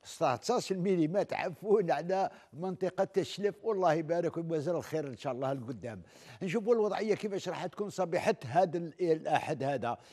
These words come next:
يبقى الطقس مغيم بارد على معظم المناطق الشمالية، واش على شرق البلاد تكون بعد النشاط الرعدي وأيضا بعض الأمطار، جيجل، سكيكدا، عنابة، ميلا، عين بيضاء،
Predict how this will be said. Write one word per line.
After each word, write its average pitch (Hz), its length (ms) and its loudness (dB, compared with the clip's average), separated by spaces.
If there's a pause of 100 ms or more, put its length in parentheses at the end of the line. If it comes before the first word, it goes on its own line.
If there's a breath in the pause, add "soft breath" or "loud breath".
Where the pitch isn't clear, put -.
(220 loud breath)
يبقى 190 280 0
الطقس - 420 -8
مغيم 151 640 -4
بارد 160 720 0 (200 loud breath)
على 180 200 0
معظم 190 360 2
المناطق 165 420 -4
الشمالية، 165 520 -4
واش 180 260 0
على 185 260 -4
شرق 196 320 -4
البلاد 175 320 0
تكون 170 380 -8
بعد 143 220 -2
النشاط 170 540 -6
الرعدي 151 500 -4
وأيضا 156 360 -2
بعض 151 280 -2
الأمطار، 165 520 0 (360 loud breath)
جيجل، 165 680 -2
سكيكدا، 160 440 -2
عنابة، 165 720 0 (280 loud breath)
ميلا، 170 540 2
عين 165 260 0
بيضاء، 175 560 2